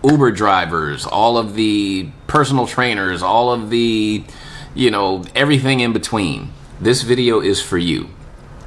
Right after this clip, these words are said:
Now, when you guys are doing something like a room share, let's say, room shares are pretty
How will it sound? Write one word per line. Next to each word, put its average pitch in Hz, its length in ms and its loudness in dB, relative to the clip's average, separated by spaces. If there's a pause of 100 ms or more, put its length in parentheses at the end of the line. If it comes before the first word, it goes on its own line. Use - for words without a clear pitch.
(200)
Now, 98 340 0 (680)
when 110 240 2
you 151 100 4
guys 139 520 4
are 90 760 2 (440)
doing 98 680 0
something 117 360 -2
like 92 200 0
a 85 80 2
room 90 340 0
share, 67 480 -6 (100)
let's 73 220 -4
say, - 300 -4 (240)
room 175 260 4
shares 151 340 4
are 117 80 0
pretty 90 640 0